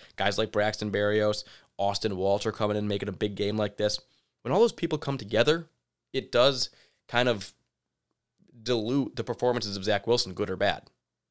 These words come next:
Even if Zach Wilson is having a horrible game like he did in this game, fifty-eight quarterback rating, he still can find a way to win and play in a situation where he's not scrambling, he's not down by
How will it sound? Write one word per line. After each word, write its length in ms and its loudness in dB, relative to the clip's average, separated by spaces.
Even 220 0
if 80 0
Zach 220 6
Wilson 220 -2
is 100 -6
having 360 0
a 60 -12
horrible 400 2
game 300 -6
like 140 -6
he 40 -6
did 120 -2
in 60 -8
this 120 -6
game, 140 -10
fifty-eight 400 2
quarterback 420 -2
rating, 260 -2
he 140 -6
still 200 2
can 140 -4
find 240 2
a 60 2
way 120 2
to 60 2
win 380 -2
and 180 -6
play 220 4
in 80 2
a 40 -2
situation 520 -2
where 80 -2
he's 140 -6
not 280 -4
scrambling, 520 -2
he's 80 -10
not 180 -10
down 240 0
by 240 -2